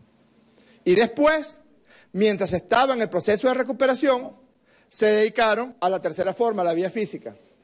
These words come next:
a los sabotajes directos, a la acción criminal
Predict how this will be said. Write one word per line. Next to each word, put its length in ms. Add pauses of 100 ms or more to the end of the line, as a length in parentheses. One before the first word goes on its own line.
(480)
a 100
los 120
sabotajes 480
directos, 640 (1700)
a 420 (1700)
la 380
acción 440
criminal 720